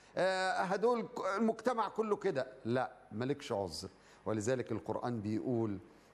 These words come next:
"يا أيها الذين آمنوا لا يضركم من ضل إذا اهتديتم". خليك علامة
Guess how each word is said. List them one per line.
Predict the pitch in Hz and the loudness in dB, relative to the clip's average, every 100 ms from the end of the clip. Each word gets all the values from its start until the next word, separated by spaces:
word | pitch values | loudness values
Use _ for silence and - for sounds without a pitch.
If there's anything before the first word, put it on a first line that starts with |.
| - | -4
"يا | 123 156 | 0 0
أيها | 127 127 107 | 2 2 0
الذين | 107 98 110 104 | -2 0 0 0
آمنوا | 101 104 98 95 95 - - - | -2 -2 -2 -2 -4 -6 -18 -8
لا | 92 123 | -2 0
يضركم | 165 151 123 117 143 143 127 117 | 2 0 -2 -2 -2 0 0 0
من | 117 113 | 0 0
ضل | 104 151 127 | 0 0 0
إذا | 123 151 123 | 0 0 0
اهتديتم". | 113 - 107 104 98 - 90 - - - - - | 0 -2 0 0 -2 -4 -8 -8 -20 -20 -14 -6
خليك | 127 120 120 165 - - | -2 0 2 0 0 -6
علامة | 101 117 139 139 107 92 | -4 0 2 0 -2 -6